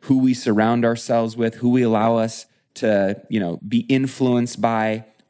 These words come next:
oftentimes, if we were being dead honest with ourselves, we would say that maybe some of those people, honestly, should go. But, right, there is always the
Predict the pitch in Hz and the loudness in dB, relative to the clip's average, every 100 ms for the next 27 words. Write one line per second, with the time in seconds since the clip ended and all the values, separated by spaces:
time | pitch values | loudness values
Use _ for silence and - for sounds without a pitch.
0 | - 160 - 131 113 131 123 113 101 107 | -12 -10 -2 -2 -2 -2 0 0 -2 0
1 | 131 110 107 101 92 78 - 127 123 117 | 0 0 0 0 0 -4 -2 0 2 0
2 | 98 110 101 - 98 - 92 87 98 90 | -2 -2 -4 -6 -8 -4 -6 -4 -4 -2
3 | 87 - _ _ _ _ _ _ - 220 | -4 -10 _ _ _ _ _ _ -4 0
4 | 190 151 104 - 151 110 101 101 - _ | 2 0 -2 -4 -2 0 0 0 -2 _
5 | _ 113 135 131 131 113 110 - 127 123 | _ -6 -4 -4 -2 2 0 -2 -8 -4
6 | 151 165 165 _ - 127 135 120 - 98 | -2 -2 -6 _ -2 0 0 -2 -6 -4
7 | 95 135 _ _ _ - - 131 117 139 | -4 -6 _ _ _ -14 -4 -2 0 0
8 | 113 71 _ _ - 165 117 151 120 - | -2 -8 _ _ -18 -8 -2 0 -2 -4
9 | - - _ _ _ - 110 117 - 113 | -16 -16 _ _ _ -4 0 0 0 0
10 | 110 110 110 117 123 120 107 101 101 98 | 2 2 2 0 0 0 -2 -2 -2 -2